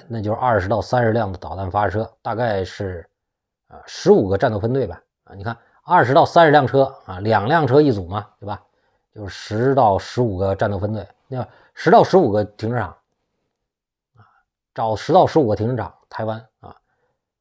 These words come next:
那这些发射阵地呢，就是应该是，啊，主力发射，那我觉得它应该是有备用发射阵地，所以也就是说有四十到六十个啊这种地下停车场和这个地面停车场配合，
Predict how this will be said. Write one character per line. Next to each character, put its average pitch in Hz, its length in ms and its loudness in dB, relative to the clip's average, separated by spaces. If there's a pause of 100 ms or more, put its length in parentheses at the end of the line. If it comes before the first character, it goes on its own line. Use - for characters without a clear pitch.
(280)
那 131 80 -18
这 175 160 0
些 147 100 2
发 165 160 6
射 139 60 4
阵 151 180 6
地 160 160 6
呢， 107 200 0
就 110 160 -2
是 98 240 -2
应 131 160 -2
该 131 180 4
是， 92 580 -8 (300)
啊， - 80 -20 (220)
主 101 180 -6
力 147 100 0
发 117 140 2
射， 104 80 -2 (140)
那 170 180 0 (280)
我 123 200 2
觉 135 80 4
得 185 80 6
它 208 220 2
应 202 80 6
该 208 160 8
是 135 80 4
有 107 40 6
备 - 200 6
用 113 120 4
发 95 140 -6
射 90 80 -4
阵 92 80 -6
地， 90 220 -12
所 156 160 -2
以 131 120 -2 (380)
也 104 80 -8
就 127 60 0
是 - 0 -
说 160 280 4 (200)
有 98 500 -2
四 - 320 2
十 143 140 6
到 180 160 6
六 226 320 8
十 110 180 -2
个 104 100 -2
啊 - 460 -14
这 127 100 -2
种 87 380 -10 (160)
地 143 160 -6
下 120 180 -4
停 104 140 -6
车 123 100 -4
场 92 240 -10
和 98 240 -8
这 98 120 -6
个 82 200 -16 (160)
地 139 120 -8
面 107 120 -8
停 98 140 -8
车 104 60 -10
场 - 160 -14
配 - 120 -14
合， 76 140 -20